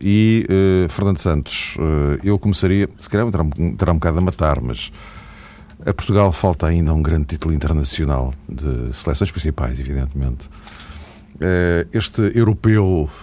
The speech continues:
é um desafio que lhe pode propor-,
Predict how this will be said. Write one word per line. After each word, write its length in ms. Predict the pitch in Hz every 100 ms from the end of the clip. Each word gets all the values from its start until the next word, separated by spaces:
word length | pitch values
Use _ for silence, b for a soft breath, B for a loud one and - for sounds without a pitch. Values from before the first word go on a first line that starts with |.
| -
é 420 | 95 87 78 76 73 104
um 340 | 95 95 92 107
desafio 1000 | 95 85 113 104 - 101 98 95 85 82 - -
que 640 | - 95 90 87 82 82 78
lhe 200 | 98 85 -
pode 400 | - 113 85 69 -
propor-, 260 | 101 -